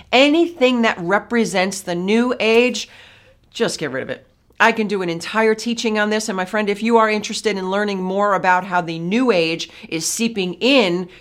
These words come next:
to Christianity and how it's actually causing demonic influence, please let me know in the comments below, because I would love to teach more on this if you're interested.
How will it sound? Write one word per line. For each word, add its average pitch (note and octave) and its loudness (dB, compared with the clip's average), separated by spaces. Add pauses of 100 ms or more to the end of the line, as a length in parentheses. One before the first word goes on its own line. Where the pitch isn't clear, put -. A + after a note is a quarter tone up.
to F#3+ -8
Christianity G#3 -2
and E3+ -2
how A3 2
it's F3 -6
actually E3+ -4
causing A#3 0
demonic E3+ -2
influence, G#3+ -4 (280)
please C#4 -2
let G#3+ 0
me F#3 -4
know E3 0 (200)
in G#3 -2
the G3 -6
comments E3 -4
below, F3+ 0 (200)
because D3+ -10
I D#3 -4
would D3 -8
love G#3 0
to G3+ -6
teach - -12
more F#3 0
on F3 -2
this E3 -6
if E3 -8
you're C#3+ -6
interested. C#3+ -12